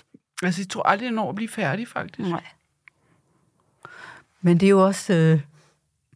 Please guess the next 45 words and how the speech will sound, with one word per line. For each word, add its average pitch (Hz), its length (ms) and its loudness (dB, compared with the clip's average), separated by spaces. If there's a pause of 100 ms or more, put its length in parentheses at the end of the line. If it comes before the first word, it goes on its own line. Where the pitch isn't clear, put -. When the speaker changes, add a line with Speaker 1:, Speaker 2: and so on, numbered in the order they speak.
(260)
Speaker 2:
det - 80 -8
er 202 40 0
jo 190 60 4
også 202 180 2
en 190 120 2
smuk - 360 0
bestræbelse 185 720 -6 (460)
at 175 80 -2
blive 180 140 0
ved 190 100 2
med 214 120 -6
at 175 140 -6
være 190 280 -4
i. 190 220 -14 (800)
Og 202 80 0
jeg 190 60 4
er 190 40 4
nødt 233 180 2
til 226 180 0
her 214 240 0 (100)
til 196 180 -2
sidst - 400 -4 (140)
at, 185 80 2 (580)
at 180 60 2
lige 220 160 2
vende 214 180 0
tilbage 196 360 2
til - 160 -8
den 214 140 0
fordom, 208 480 -2 (480)
Speaker 1:
Ja. 196 220 4
Speaker 2:
som 185 240 -2
jeg 180 140 4
havde 196 380 4 (120)
om 190 180 2
dig. 135 180 0 (300)
Speaker 1:
Ja. 170 220 4 (420)
Speaker 2:
Jeg, - 80 -14 (320)
jeg 190 100 2
læser 220 220 2
den 214 80 0
lige 247 120 -4
selv 226 260 0
højt. 143 300 0 (100)
Speaker 1:
Ja. 185 140 6